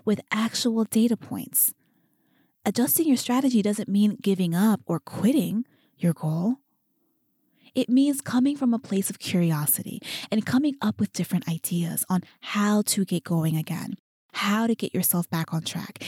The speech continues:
even if you think you don't know. Pretend like you do. Ask yourself, "What if I did know?" Now, this is a bit of a brain hack because it forces your brain to look for solutions. If you tell yourself, "I don't know,"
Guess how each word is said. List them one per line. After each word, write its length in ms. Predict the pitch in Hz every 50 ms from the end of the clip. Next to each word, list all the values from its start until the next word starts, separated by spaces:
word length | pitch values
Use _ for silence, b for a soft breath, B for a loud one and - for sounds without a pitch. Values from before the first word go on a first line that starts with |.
| B B B _ -
even 260 | 277 294 320 370 359
if 160 | 339 294 -
you 100 | 262 247
think 320 | - - - 214 220 - -
you 80 | 220
don't 220 | 208 214 202 - -
know. 440 | 185 202 220 190 156 - - - - _ _ _ _ _ _ _ _ _ _ _ _ _ _ _ - -
Pretend 360 | - 233 - - 269 277 302
like 180 | 302 294 285
you 100 | 294 277
do. 300 | 269 294 302 226 180 185 - _ _ _ _ _ _ _ _ _ _ _ _ _ _ _ _ _ _ _ _ _ _ _ _ _ _ _ _ _ _ - -
Ask 280 | 247 294 349 - -
yourself, 340 | 214 185 - 151 135 131 - _ _ _ _ _ _ _ -
"What 120 | 294 311
if 140 | 349 359 -
I 100 | 330 339
did 240 | - - 349 349 349
know?" 360 | 277 185 165 - - 185 - _ _ _ _ _ _ _ -
Now, 80 | 233
this 140 | 233 - -
is 100 | 392 370
a 60 | 339
bit 140 | 269 269 240
of 80 | 226 208
a 60 | 190
brain 300 | 185 185 185 180 190 185
hack 360 | 165 151 147 - - - -
because 240 | - - - 196 -
it 140 | - - _ _
forces 580 | - - - 254 269 311 339 - 359 339 302 254
your 100 | 220 190
brain 640 | 180 - 190 196 226 233 202 170 160 160 165 - B B B B B B B
to 180 | - - 233 208
look 360 | 202 190 190 208 220 - -
for 160 | - - 196
solutions. 840 | 180 - - 185 170 175 180 180 - - - - - - - - - B B B B B B B B B B
If 160 | 254 240 -
you 80 | 330 -
tell 180 | - 302 302
yourself, 480 | 320 339 320 - - 247 208 196 - _ _ _ _ _ _ _ _ _ _
"I 120 | - 226
don't 260 | 226 208 202 180 - -
know," 580 | 175 180 214 294 349 247 160 151 123 120 -